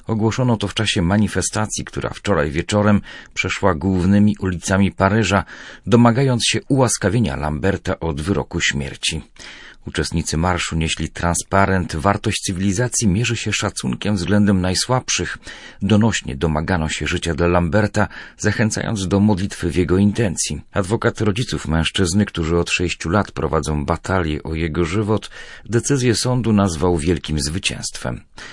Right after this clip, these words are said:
Warto jednak pamiętać, że wyrok nie jest ostateczny.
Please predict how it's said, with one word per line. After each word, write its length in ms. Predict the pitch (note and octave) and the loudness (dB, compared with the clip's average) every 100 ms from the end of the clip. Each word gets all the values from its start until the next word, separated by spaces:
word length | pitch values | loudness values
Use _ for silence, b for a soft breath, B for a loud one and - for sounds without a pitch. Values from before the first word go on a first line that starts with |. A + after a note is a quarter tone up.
| B B | B B
Warto 300 | - D#2 - | -4 -2 0
jednak 340 | D2+ D2 C2+ - | 0 0 0 0
pamiętać, 560 | E2+ D#2+ F2+ E2+ F2 | 0 2 0 0 -2
że 240 | D#2 D2+ D#2 | -2 0 0
wyrok 420 | E2 F#2+ E2+ - | 2 0 0 -2
nie 100 | F2+ | 0
jest 260 | F2 - - | 0 -2 -4
ostateczny. 800 | - - E2+ - G#2+ - F#2+ | -6 -2 -2 0 0 2 2